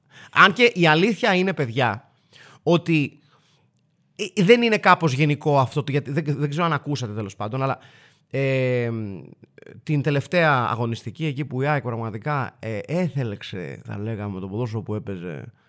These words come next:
χάνοντας μηδέν ένα από τον Βόλο, έτσι, ε, πραγματικά,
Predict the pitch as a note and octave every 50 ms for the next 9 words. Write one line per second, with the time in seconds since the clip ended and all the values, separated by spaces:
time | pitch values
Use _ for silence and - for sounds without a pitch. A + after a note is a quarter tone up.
0 | _ _ - C3 C#3 C3+ A#2 A2 G#2 G#2+ A2 A2 C#3 D3 C#3+ C#3 C3 A2+ G2 G#2
1 | G2 F#2 F2+ F#2 F#2+ F#2+ G2 G#2+ B2 E3+ F#3 _ _ _ _ _ _ _ - -
2 | G#2+ A#2+ - C3+ F#2+ B2+ - _ _ _ _ _ _ _ _ _ _ _ _ _
3 | - - G2 - F#2+ F#2+ G2 F#2+ F#2 F#2+ - C3+ C3+ B2+ G2+ - -